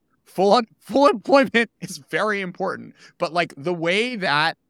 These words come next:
these models have an impact and, you know, ultimately, in, in, you know, generate growth and increase productivity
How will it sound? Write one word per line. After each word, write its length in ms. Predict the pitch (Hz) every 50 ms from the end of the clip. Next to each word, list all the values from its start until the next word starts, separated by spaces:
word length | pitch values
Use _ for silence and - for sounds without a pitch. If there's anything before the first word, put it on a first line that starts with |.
| _ _
these 320 | 127 135 165 180 175 151 151
models 400 | 147 127 147 165 170 175 180 -
have 240 | - 131 147 151
an 60 | 170 190
impact 520 | 277 370 - - 131 123 135 151 156 _ _ _ _ _ _ _ - 151
and, 560 | 165 165 160 165 165 170 165 165 170 156 - -
you 120 | 156 156
know, 140 | 143 139 139
ultimately, 540 | 151 175 170 - 175 180 165 180 180 180 180
in, 160 | 185 185 190 -
in, 280 | 160 165 165 170 160
you 60 | 160
know, 240 | 151 143 135 131 123 _ _ - 151 135
generate 440 | 127 143 143 170 185 185 185 175 147
growth 360 | 127 135 139 160 202 208 -
and 80 | 165 151
increase 280 | 147 - 170 196 180
productivity 640 | - 185 165 165 160 - - - 104 113 147 196 214